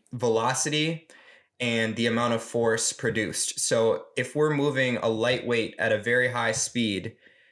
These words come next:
in other words, we can overcome gravity, meaning we're lifting up if we're talking about, like, a bicep curl. That's the concentric portion, is when we're lifting up, and that's gonna be high velocity, low force.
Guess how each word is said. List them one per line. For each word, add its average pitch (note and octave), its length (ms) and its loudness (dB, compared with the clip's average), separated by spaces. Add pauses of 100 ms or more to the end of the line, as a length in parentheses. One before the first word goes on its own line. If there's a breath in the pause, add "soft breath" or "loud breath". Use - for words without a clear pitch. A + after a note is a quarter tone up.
(200 soft breath)
in B2+ 100 0
other C3 200 2
words, A#2 420 0
we A#2+ 160 -2
can B2 140 0
overcome C#3+ 600 0
gravity, A#2 680 -2 (760)
meaning A#2+ 340 0
we're A#2 100 2
lifting A#2 460 0
up B2 320 0
if B2+ 140 -2
we're A#2+ 100 0
talking A#2+ 360 -2
about, G#2+ 240 0
like, G#2 160 0
a A2 60 -2
bicep G#2 460 -2
curl. A2 380 2
That's A#2+ 340 -2
the B2+ 80 -2
concentric A2+ 760 -2
portion, A#2 420 0
is G2+ 140 -4
when G#2 180 -2
we're G2+ 80 0
lifting A2+ 360 0
up, - 360 -4 (280 loud breath)
and A#2+ 120 0
that's B2 180 0
gonna B2 160 0
be A#2 140 0
high C3+ 300 -2
velocity, A#2+ 720 0
low A2+ 280 2
force. B2 600 -2